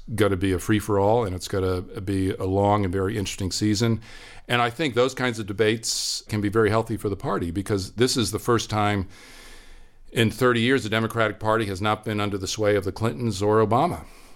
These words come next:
And it is a moment of great opening and opportunity. There are some who wish there was a senior figure of the party who could get them through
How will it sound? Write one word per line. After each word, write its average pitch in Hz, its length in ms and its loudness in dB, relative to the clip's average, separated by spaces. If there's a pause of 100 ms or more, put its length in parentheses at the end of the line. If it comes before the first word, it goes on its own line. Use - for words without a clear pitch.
(120)
And 101 540 0
it 117 140 4
is 104 120 2
a 101 80 4
moment 117 380 2
of 104 260 0
great 117 240 4
opening 117 380 2
and 104 80 -2
opportunity. 101 880 -2
There 113 180 4
are 107 100 4
some 131 300 2
who 120 120 2
wish 113 400 2
there 110 180 0
was 107 180 2
a 101 80 -4
senior 110 300 0
figure 104 320 0
of 98 80 0
the 95 60 -2
party 101 340 0
who 101 80 2
could 95 160 -4
get 107 160 2
them 98 180 0
through 120 680 2